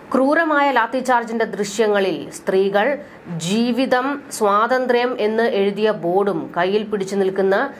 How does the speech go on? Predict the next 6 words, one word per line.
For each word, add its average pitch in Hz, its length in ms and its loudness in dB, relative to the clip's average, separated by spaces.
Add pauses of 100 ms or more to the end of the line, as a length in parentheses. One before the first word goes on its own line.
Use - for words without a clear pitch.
(140)
ചിത്രം 202 400 -2
വലിയ 202 260 2
ചർച്ചകൾക്ക് 240 560 0
വഴിതെളിച്ചിരിക്കുകയാണ്. 165 1120 -2 (520)
ഇവർ 208 260 2
പറഞ്ഞതനുസരിച്ച് 214 840 0